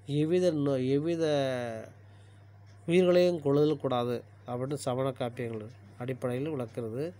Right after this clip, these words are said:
கடல் வாழ்த்து நீங்களாக பத்து சருக்குகளை கொண்டது.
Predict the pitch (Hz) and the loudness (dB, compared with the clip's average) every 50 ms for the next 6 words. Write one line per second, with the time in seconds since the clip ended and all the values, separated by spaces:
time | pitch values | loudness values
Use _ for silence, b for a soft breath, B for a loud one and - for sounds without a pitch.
0 | B B B B B B B B B B - - 156 165 170 185 202 208 202 196 | B B B B B B B B B B -2 2 4 6 8 8 8 8 8 8
1 | 185 190 180 - - - 190 175 156 156 151 156 151 147 143 143 - 180 170 151 | 6 6 4 0 -2 -2 0 2 2 2 4 4 4 4 2 2 0 0 0 -2
2 | 139 - - 139 135 - - - 170 - 160 147 156 156 - 170 165 165 151 - | -2 -2 -2 -2 -2 -2 -6 -12 -6 -2 -2 -2 -2 -2 -2 0 0 0 0 -2
3 | 143 135 131 123 123 131 143 170 196 | -2 -2 -2 -2 -2 -2 -2 -4 -4